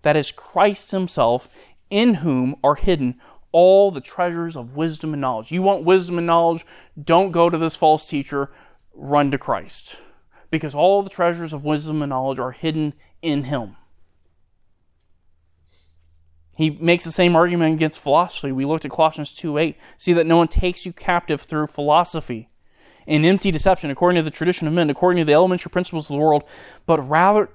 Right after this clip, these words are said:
rather than according to Christ." If you want to understand wisdom, you go to Christ. They're to be captivated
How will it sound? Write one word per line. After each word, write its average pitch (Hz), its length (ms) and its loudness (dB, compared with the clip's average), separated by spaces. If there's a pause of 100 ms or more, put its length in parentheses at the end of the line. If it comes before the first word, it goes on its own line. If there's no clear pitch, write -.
rather 208 360 4
than 170 280 -2
according 165 420 -4
to - 100 -16
Christ." - 560 -10 (1500)
If 143 120 -14
you 147 80 -4
want 175 140 4
to 180 40 4
understand 170 440 0
wisdom, 175 640 -2
you 139 140 -12
go 139 100 -2
to 139 80 -4
Christ. - 560 -12 (1800)
They're 165 220 4
to 175 60 0
be 175 80 -2
captivated 165 880 2